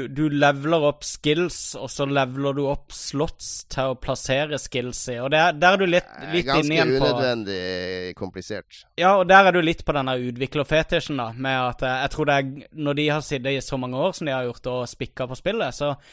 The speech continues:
Speaker 1: så får de noe igjen for å sitte, liksom, lage sånne intrikate spillsystemer og så videre, men det er ikke så spillervennlig, egentlig.
Speaker 2: Nei,
Speaker 1: Og,
Speaker 2: det er ikke
Speaker 1: eh,
Speaker 2: det, det er ikke det.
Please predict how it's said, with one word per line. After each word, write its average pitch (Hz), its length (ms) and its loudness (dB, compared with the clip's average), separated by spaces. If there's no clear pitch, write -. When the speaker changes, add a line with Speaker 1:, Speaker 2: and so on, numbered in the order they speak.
Speaker 1:
så - 240 -2
får 175 240 0
de 151 140 2
noe 135 160 0
igjen 131 260 -2
for 135 140 -6
å - 40 -10
sitte, 127 220 -6
liksom, 131 240 -6
lage 127 180 -2
sånne 139 140 -8
intrikate 131 680 -4
spillsystemer 127 720 -6
og - 20 -18
så 127 140 -10
videre, 117 180 -12
men 113 140 -16
det - 80 -16
er - 80 -14
ikke - 100 -4
så 170 160 0
spillervennlig, 139 640 -2
egentlig. 117 400 -12
Speaker 2:
Nei, 131 160 -2
Speaker 1:
Og, 131 80 4
Speaker 2:
det 131 60 4
er 127 160 2
ikke - 0 -
Speaker 1:
eh, 117 80 -2
Speaker 2:
det, 95 140 -2
det 57 60 -10
er 78 100 -8
ikke - 140 -12
det. - 60 -20